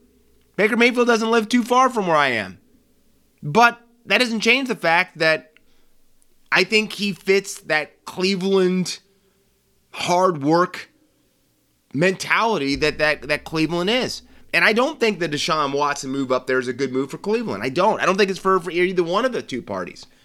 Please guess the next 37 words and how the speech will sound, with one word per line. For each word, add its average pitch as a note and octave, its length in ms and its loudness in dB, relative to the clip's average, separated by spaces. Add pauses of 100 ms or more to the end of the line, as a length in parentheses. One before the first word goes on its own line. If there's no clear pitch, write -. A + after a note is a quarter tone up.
(460)
But E3 400 0
we'll E3 160 -6
have C#3 220 -2
to A#2+ 80 -10
see. F3 380 -2 (180)
Uh, C3+ 80 -2
he's E3+ 180 0
a D3+ 40 0
hell F3 120 2
of D#3+ 80 -4
a G#2 40 -10
player, D#3 460 0 (540)
but D3+ 120 2
I F3+ 120 6
think F#3 240 -4
he F3 100 -6
would D#3+ 120 0
have C3 80 -4
done C3+ 180 2
better B2 320 0
with C#3+ 220 -4
Seattle A#2 680 0 (1000)
or D#3 180 2
going C3 320 2
back B2+ 200 0
home B2 180 -4
to A#2+ 40 -4
Carolina. B2 640 -2 (640)
Um, A2+ 440 -2 (160)
but F3 240 0
we'll E3+ 160 -4
see G3+ 180 -4
what F#3 160 -2
guaranteed F#3 420 -4
money F#3+ 220 -2
gets G#2+ 300 -6
you. - 100 -10